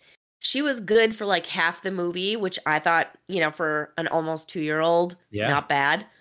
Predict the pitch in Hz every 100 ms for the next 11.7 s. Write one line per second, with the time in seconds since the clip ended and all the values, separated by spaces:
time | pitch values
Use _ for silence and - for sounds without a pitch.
0 | _ _ _ _ 175 156 151 165 156 180
1 | 165 151 151 160 151 143 - _ _ _
2 | _ 170 165 160 156 156 147 147 - 160
3 | 151 156 151 - _ 170 156 151 147 -
4 | - - - _ _ - 151 143 175 151
5 | - - - 170 160 156 - 147 131 123
6 | 147 - - _ _ _ _ 175 165 147
7 | 143 147 - - 165 - _ _ _ -
8 | 208 202 214 233 226 269 220 196 190 190
9 | 175 190 180 180 180 175 160 170 160 -
10 | - 170 190 - 196 170 165 - 165 160
11 | 156 151 - 160 156 151 151